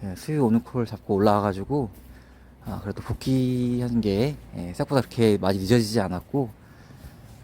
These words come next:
아, 오늘 <laughs> 처음에 거기 신정동 갔다가 <laughs> 신정동 갔다가 뒤로 죽는 시간이 길었죠. 예, 물레까지 버스 타고 가가지고,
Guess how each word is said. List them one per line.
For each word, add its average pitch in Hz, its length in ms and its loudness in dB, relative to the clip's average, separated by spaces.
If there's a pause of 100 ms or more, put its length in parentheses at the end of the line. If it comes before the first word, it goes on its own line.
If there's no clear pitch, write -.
(160)
아, 123 60 -2
오늘 160 320 4
<laughs> - 840 -2
처음에 180 480 2 (1800)
거기 120 180 4
신정동 185 540 4
갔다가 107 540 2 (800)
<laughs> - 1200 -6
신정동 170 340 2
갔다가 120 280 2
뒤로 165 220 6
죽는 160 180 4
시간이 123 460 2
길었죠. 113 720 2 (120)
예, 101 40 -8
물레까지 117 580 6
버스 156 240 0
타고 117 240 -2
가가지고, 104 580 -2